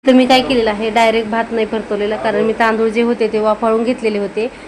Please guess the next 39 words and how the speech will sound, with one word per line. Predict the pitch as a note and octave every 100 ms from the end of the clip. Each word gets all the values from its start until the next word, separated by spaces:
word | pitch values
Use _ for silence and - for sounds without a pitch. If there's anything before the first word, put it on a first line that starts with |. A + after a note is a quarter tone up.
| -
आणि | G3+ A3
ते |
वाफवलेले | A#3 A#3 A3+ A#3+ B3+ B3 B3
तांदूळ | B3 A#3 A#3
जे | A#3
आहेत | A#3+ A#3+ A3+
ना | G#3+ G#3 B3 - - -
ते | A#3
तांदूळ | A#3 A#3 A3 A3+
मोडतील | A#3 A3+ G#3+ A3+
वगैरे | G#3+ G#3 G#3
म्हणून | G#3+ G#3+
मी | A3
काय | G#3 G#3+
केलेलं | G#3 G#3
आहे, | G3+ B3
थोडंसं | B3 G#3+ G#3 B3
आदन | G#3+ G3+ A#3+
टाकलेलं | B3 A#3+ G#3+ G3+
आहे | G3 G#3 A#3+ - - -
आणि | G3+ G#3+
त्या | B3 A#3+
आदनामध्ये | G3 G#3+ G3+ G3+
हे | A#3
तांदूळ | B3 A#3 G#3+ A#3+
टाकलेले | C4+ B3 G3+ F#3+
आहेत. | F3+ F#3+ - F#3+ - - - - A3+
तर, | A3+ A3+ A3+
अ, |
हे | A3 A#3+
तांदूळ, | A#3+ A3+ A3 A#3 B3
अ, | A#3 G#3 G3+ G3+
थोडेसे | A#3 A3 A3+
दोन | G#3+ A#3+
कुकरमध्ये | B3 A#3+ B3 A3+ A3 A3+
मी |
डिवाइड | A3+ G#3+ G#3 G3 G3
केले | G#3
आहेत, | G3+ G#3 G3